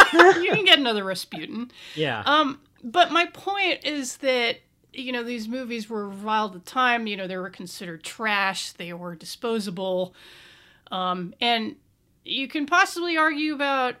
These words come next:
Speaker 1: like I said, like, the diminishing returns of sequels, although many of those sequels, um, went
Speaker 2: Well
Speaker 1: on to do quite interesting things with their premises, but, um, I'm actually glad that,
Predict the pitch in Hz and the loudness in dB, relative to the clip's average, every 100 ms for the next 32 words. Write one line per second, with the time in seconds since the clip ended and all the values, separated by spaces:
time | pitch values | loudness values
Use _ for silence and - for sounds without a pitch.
0 | _ _ _ 240 254 247 247 240 214 208 | _ _ _ -8 -6 -4 -4 -6 -4 -8
1 | 180 196 220 220 214 226 202 185 220 214 | -8 -6 -4 -4 -4 -8 -8 -10 -8 -6
2 | 202 - - 175 - 320 311 240 220 214 | -8 -12 -14 -12 -4 -4 -2 -2 -2 -2
3 | 220 226 226 214 190 180 - 247 226 220 | -2 -2 -2 -4 -8 -10 -8 -10 -6 -6
4 | 202 185 175 - - 185 180 175 180 247 | -6 -6 -10 -10 -8 -6 -6 -6 -8 -12
5 | _ _ - - 208 208 208 208 208 190 | _ _ -16 -16 -12 -2 0 0 -6 -8
6 | 190 185 220 196 196 240 240 247 247 220 | -10 -8 -6 -6 -4 -8 -6 -6 -6 -6
7 | 254 247 226 208 294 349 359 214 180 - | -4 -6 -6 -6 -4 -4 -4 -6 -6 -10
8 | - 339 294 - - - - - - _ | 2 4 4 0 -18 -20 -20 -20 -20 _
9 | - 247 254 - 254 349 370 - 285 214 | -2 0 0 0 2 2 2 -2 -6 -2
10 | 240 349 349 247 202 214 226 | 0 2 2 0 -2 -2 -2